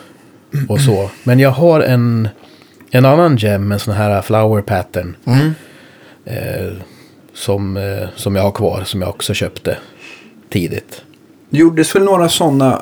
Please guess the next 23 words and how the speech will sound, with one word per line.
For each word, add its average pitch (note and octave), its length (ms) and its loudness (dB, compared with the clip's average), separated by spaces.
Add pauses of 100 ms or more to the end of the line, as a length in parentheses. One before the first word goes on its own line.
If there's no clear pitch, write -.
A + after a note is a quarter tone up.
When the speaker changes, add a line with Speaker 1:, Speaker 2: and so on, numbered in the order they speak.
Speaker 2:
variant, C3+ 460 2
men D3 80 2
jag, E3 240 4 (140)
den D#3 200 0
som D#3 140 0
jag C#3+ 140 2
tänker D3 260 -2
först E3+ 280 -4
och C#3+ 60 -2
främst A#2 220 0
på, B2 100 2
det C3+ 120 4
är D3 40 4
väl D3+ 140 4
den B2 220 4
med B2 100 4
rosa C#3 420 4
mickar A#2+ 420 2
och F2+ 220 0
som B2 160 0
är A#2+ 60 4
ga-, A#2+ 360 0
är B2 200 0